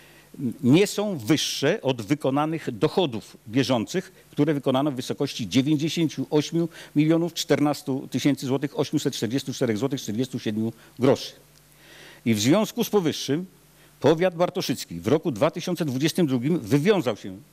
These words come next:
z zapisu, e, artykułu dwieście czterdzieści dwa ustawy, e, o, o finansach publicznych, który mówi, że na koniec roku budżetowego wykonane wydatki bieżące nie mogą być wyższe niż wykonane dochody bieżące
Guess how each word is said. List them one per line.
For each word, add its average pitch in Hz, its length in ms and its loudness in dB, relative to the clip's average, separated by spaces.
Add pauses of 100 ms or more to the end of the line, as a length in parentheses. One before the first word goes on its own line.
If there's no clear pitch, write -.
(120)
z 107 60 -8
zapisu, 139 600 0 (440)
e, 113 200 0
artykułu 139 380 2
dwieście 131 300 -2
czterdzieści 123 400 -6
dwa 127 180 2
ustawy, 120 540 0 (1120)
e, - 20 -6
o, 139 160 6
o 143 60 -4
finansach 139 440 0
publicznych, 127 520 -2 (320)
który 175 220 6
mówi, 202 280 2
że 180 160 0
na 165 140 0
koniec 196 400 -2
roku 175 220 0
budżetowego 160 720 0 (300)
wykonane 160 480 2
wydatki 156 380 -2
bieżące 151 420 0
nie 143 220 4
mogą 202 320 0
być 143 200 -2
wyższe 180 420 0
niż 175 320 -2
wykonane 160 420 0
dochody 151 300 -2
bieżące 139 420 0